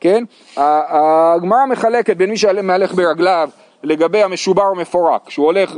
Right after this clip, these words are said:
בין הפרקים, אבל אם הוא רכוב או טעון, הוא לא מסוגל ללכת כאילו בצורה מדויקת, הוא מתנדנד וכדומה, ולכן בוודאי הוא העיל. תסתכלו ברש"י,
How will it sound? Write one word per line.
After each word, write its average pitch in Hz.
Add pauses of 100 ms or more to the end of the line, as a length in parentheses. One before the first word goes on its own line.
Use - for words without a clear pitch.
בין 175
הפרקים, 147 (360)
אבל 180
אם 254
הוא 240
רכוב 254
או 202
טעון, 240 (360)
הוא 180
לא 220
מסוגל 214
ללכת 180
כאילו 180
בצורה 160
מדויקת, 151
הוא 123
מתנדנד 135
וכדומה, 156 (420)
ולכן 180
בוודאי 185
הוא 156
העיל. 208
תסתכלו 170
ברש"י, 202